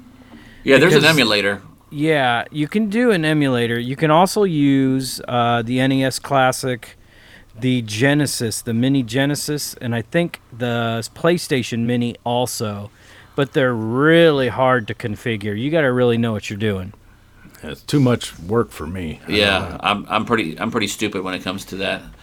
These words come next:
Speaker 2: I've
Speaker 1: You know, if I
Speaker 2: got, um, I... got the Simpsons game, the Simpsons arcade game going.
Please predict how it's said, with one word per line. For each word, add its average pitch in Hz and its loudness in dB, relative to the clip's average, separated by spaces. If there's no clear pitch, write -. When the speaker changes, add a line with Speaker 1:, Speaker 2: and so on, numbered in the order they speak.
Speaker 2:
I've 170 4
Speaker 1:
You - 0
know, 110 4
if - 4
I 135 8
Speaker 2:
got, 151 -2
um, 127 0
I... 135 0
got 156 0
the 131 -6
Simpsons 160 -2
game, 180 -2
the 143 -4
Simpsons 160 -4
arcade 165 -2
game 175 0
going. 180 2